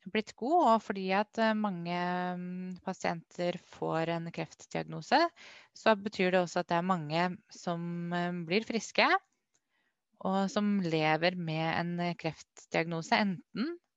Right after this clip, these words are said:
at de har blitt helt friske, eller at de har en, ehm, kreftsykdom som de lever med over lang tid. Og nesten tre hundre tusen mennesker har en kreftsykdom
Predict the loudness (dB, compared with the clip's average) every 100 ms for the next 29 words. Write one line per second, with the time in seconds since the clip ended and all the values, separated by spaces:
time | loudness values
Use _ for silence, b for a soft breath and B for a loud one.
0 | -6 -4 0 2 2 -2 -2 0 0 -2
1 | -8 -10 -4 0 2 0 -2 -2 -4 _
2 | _ _ -6 -2 2 2 0 -4 -6 -6
3 | -2 0 0 -4 -10 _ -6 -6 -4 -8
4 | 0 2 2 -2 -6 -4 -4 -4 -4 -2
5 | -2 -2 -2 0 0 0 -2 -2 0 0
6 | 0 B B B B B B B B B
7 | B B _ _ 6 10 10 10 8 4
8 | 0 -2 0 2 6 6 6 4 2 4
9 | 4 4 0 -4 -2 -2 -2 -4 -2 4
10 | 4 2 b b b b -6 0 4 6
11 | 6 4 -2 -2 0 0 0 -4 -2 -2
12 | -2